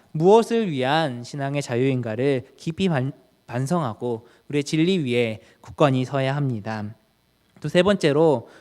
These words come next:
우리는 누구나 경제 활동의 자유가 있기 때문에 돈을 벌 자유가 있습니다. 돈은 그 자체로 나쁜 것은 아닙니다. 꼭 필요한 것이고 유익한 것입니다. 때로는 이 돈이 사람을 죽이기도 하지만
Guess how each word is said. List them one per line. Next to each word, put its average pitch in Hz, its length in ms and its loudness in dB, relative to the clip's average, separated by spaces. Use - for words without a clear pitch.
우리는 185 360 0
누구나 156 720 0
경제 147 320 0
활동의 165 380 0
자유가 139 380 2
있기 127 180 -6
때문에 135 460 -2
돈을 151 360 -2
벌 123 280 -2
자유가 117 400 -4
있습니다. 110 760 -8
돈은 185 380 4
그 202 160 -2
자체로 185 480 0
나쁜 151 300 -2
것은 143 260 0
아닙니다. 117 640 -4
꼭 170 180 -8
필요한 185 360 2
것이고 131 400 -2
유익한 135 500 -2
것입니다. 110 640 -6
때로는 196 520 6
이 139 100 -2
돈이 135 300 -4
사람을 170 400 4
죽이기도 135 500 -4
하지만 147 500 0